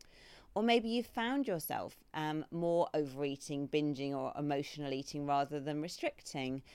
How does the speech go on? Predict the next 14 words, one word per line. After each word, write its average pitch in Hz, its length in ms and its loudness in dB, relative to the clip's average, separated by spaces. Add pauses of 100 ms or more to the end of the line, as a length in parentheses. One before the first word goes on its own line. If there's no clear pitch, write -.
(280)
Um, 175 280 0
so 233 160 -6
again, 240 420 0
just 196 180 -8
being 196 220 -2
really 190 220 2
aware, 165 580 2
you 175 140 -2
know, 156 140 2
what 208 360 2
is 254 220 4
it 147 200 2 (120)
that 151 240 -2
was 151 280 -2